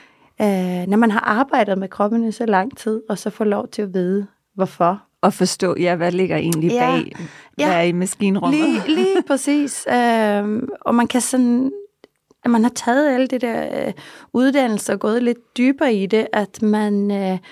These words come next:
Speaker 1: man kan ligesom kigge på en krop i dag, hvis jeg står og underviser nogen, nogen, som har skadet, nogen, som vil forandre noget, nogen, som vil gå ned i vægt. Så den der følelse, at man kan scanne en krop,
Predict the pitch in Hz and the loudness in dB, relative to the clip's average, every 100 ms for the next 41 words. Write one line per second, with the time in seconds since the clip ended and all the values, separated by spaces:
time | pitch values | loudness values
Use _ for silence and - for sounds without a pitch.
0 | - - 208 247 247 - 302 294 - 285 | -10 -4 0 0 0 0 0 -2 0 0
1 | - 196 202 - _ - 226 233 233 - | 2 -2 -2 -10 _ -2 2 2 2 0
2 | 233 247 214 202 220 214 240 247 262 240 | -2 -2 -2 0 0 2 4 4 2 0
3 | - 226 220 208 226 - - _ _ _ | 0 0 2 2 0 -4 -16 _ _ _
4 | _ 220 226 233 233 196 202 - 190 208 | _ 2 4 2 2 0 -2 2 2 4
5 | 220 220 240 220 185 165 - 139 180 214 | 4 2 0 -2 -2 -4 -6 -4 -2 -2
6 | 196 180 185 190 208 214 208 190 180 175 | 0 0 0 0 0 0 -6 -4 -4 -2
7 | 170 208 - - - - - _ _ - | -2 -4 -6 -20 -20 -20 -20 _ _ -6
8 | 233 269 262 - 254 277 277 240 208 - | 0 2 0 -2 2 2 0 0 0 -2
9 | - - - 180 220 247 - 175 - | -4 -6 -4 0 2 2 2 0 -2